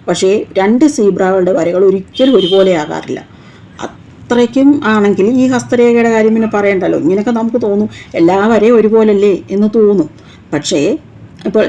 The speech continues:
ചൈനീസ് ലെറ്റേഴ്സ് നോക്കുമ്പോൾ നമുക്ക് തോന്നും എല്ലാം ഒരുപോലല്ലേ ഇരിക്കുന്നതെന്ന്. പക്ഷെ അവർക്കറിയാം അത് വ്യത്യാസമാണെന്ന്. അതുപോലെയാണ് ഈ ഹസ്തരേഖ. പഠിച്ചു കഴിഞ്ഞാൽ നമുക്ക് മനസ്സിലാവും ഇത് വ്യത്യാസമുള്ള രേഖയാണെന്ന്.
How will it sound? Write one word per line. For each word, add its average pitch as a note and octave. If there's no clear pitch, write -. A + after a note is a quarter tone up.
ചൈനീസ് G#3
ലെറ്റേഴ്സ് G3+
നോക്കുമ്പോൾ G#3
നമുക്ക് F#3+
തോന്നും F#3+
എല്ലാം F#3+
ഒരുപോലല്ലേ F#3
ഇരിക്കുന്നതെന്ന്. E3
പക്ഷെ -
അവർക്കറിയാം B3
അത് A#3+
വ്യത്യാസമാണെന്ന്. G#3+
അതുപോലെയാണ് G3+
ഈ B3
ഹസ്തരേഖ. E3+
പഠിച്ചു -
കഴിഞ്ഞാൽ A#3+
നമുക്ക് A3
മനസ്സിലാവും G#3+
ഇത് G#3+
വ്യത്യാസമുള്ള F#3+
രേഖയാണെന്ന്. -